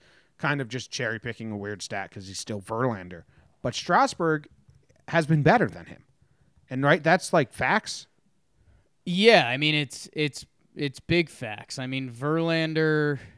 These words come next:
Speaker 2: um, okay, so let's do Verlander career in the World Series, six starts. He's oh and five with a five seven three E R A. That's thirty-three innings pitched.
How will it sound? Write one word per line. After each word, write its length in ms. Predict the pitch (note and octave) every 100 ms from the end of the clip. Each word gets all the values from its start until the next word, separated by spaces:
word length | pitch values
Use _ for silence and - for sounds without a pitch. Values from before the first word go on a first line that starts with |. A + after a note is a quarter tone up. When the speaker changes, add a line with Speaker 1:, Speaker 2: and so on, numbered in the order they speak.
| _ _ _ _ _
Speaker 2:
um, 440 | B2+ B2 A#2+ A#2 A2+ _ _ -
okay, 300 | C#3 - -
so 180 | - C3
let's 240 | C3+ C#3+ -
do 240 | D3+ C3
Verlander 600 | A#2+ E3 F3+ F#3+ F#3+ F3+
career 340 | - D#3+ E3
in 60 | E3
the 80 | D#3+
World 280 | D#3+ D#3+ D3
Series, 720 | D3 C#3+ C#3 C#3 B2+ - -
six 380 | - D#3+ E3+ -
starts. 520 | - D3 C#3+ C#3 -
He's 180 | B2+ A#2
oh 220 | C#3 D3+
and 140 | D3+
five 380 | - C#3 C3+ C3
with 100 | B2
a 40 | A#2+
five 340 | C3 B2+ C3
seven 360 | - C3 B2 A#2+
three 260 | B2+ B2
E 160 | A#2+ A#2+
R 240 | A#2 A#2+
A. 280 | A#2+ A#2+ A#2
That's 280 | A2+ A2 -
thirty-three 680 | - B2+ B2 A#2+ B2+ B2 A#2
innings 300 | A#2 A2 -
pitched. 480 | - A#2+ - -